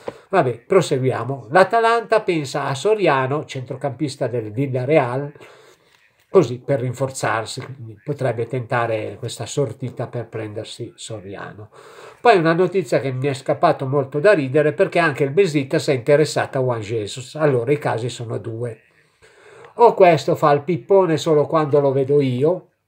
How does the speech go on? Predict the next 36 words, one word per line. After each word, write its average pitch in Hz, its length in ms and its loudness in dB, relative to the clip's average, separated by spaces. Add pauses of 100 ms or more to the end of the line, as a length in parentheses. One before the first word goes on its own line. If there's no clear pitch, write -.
(120)
tipo 131 300 -4
con 127 220 -4
il, 127 200 -4
eh, 113 920 -6
Liverpool, 139 680 0 (960)
o 185 120 2
è 160 100 6
diventato 131 520 -4
forte, 151 420 2
perché 135 240 -4
il 127 80 -4
Torino 185 580 0
sta 165 180 2
pensando 156 480 -2
a 151 40 4
Juan 147 160 0
Jesus, 123 480 -4
il 196 120 2
Besiktas 165 640 0
sta 160 240 0
pensando 143 460 -2
a - 20 -2
Juan 139 180 -2
Jesus, 131 420 -4
tra 165 100 -4
un 139 80 -6
po' 160 120 -2
ne 131 140 0
arriva 131 240 0
un'altra 143 400 0
che 123 80 -8
sta 139 180 -2
pensando 131 400 -8
a 127 60 -6
Juan 165 180 -2
Jesus, 147 560 0